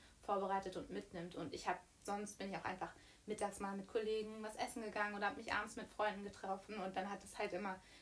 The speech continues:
in das Tracking gar nicht, äh, gepasst und ich hatte das Ziel, zu dem Zeitpunkt wollte ich einfach definierter aussehen, also ich wollte, äh, mein, mein Kalorien oder mein Essen anpassen, aber es hat nicht funktioniert, ähm, in dem Umfang.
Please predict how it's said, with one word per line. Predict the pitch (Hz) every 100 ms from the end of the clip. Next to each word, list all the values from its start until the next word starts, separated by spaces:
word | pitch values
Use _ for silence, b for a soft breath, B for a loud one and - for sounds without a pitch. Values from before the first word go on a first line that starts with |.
| B -
in | 190
das | 180 -
Tracking | 254 285 294 220 185
gar | 160
nicht, | 180 175 - 185
äh, | 175
gepasst | 175 - 196 - 180
und | 185
ich | - - -
hatte | 180 170 180
das | - -
Ziel, | - 247 330 339
zu | -
dem | 233 214 214
Zeitpunkt | - 190 - 175
wollte | 185 -
ich |
einfach | 175 147 - -
definierter | 170 - 175 165 -
aussehen, | - 277 269
also | 190 180 170 - B B B -
ich | 185 -
wollte, | 208 226 - 294 349 370 -
äh, | 208 214
mein, | 214 202 202 208 196
mein | 196 190 196
Kalorien | - 190 196 233 247 214
oder | 190 185
mein | 180 170 -
Essen | 220 226
anpassen, | 208 214 202 208 214
aber | 196 175
es | -
hat | 190 - B B B B -
nicht | 214 226 -
funktioniert, | 208 190 196 196 220 269 294 285 -
ähm, | 190 208 196 185 -
in | 190 190
dem | 196 190
Umfang. | - 254 254 196 190 240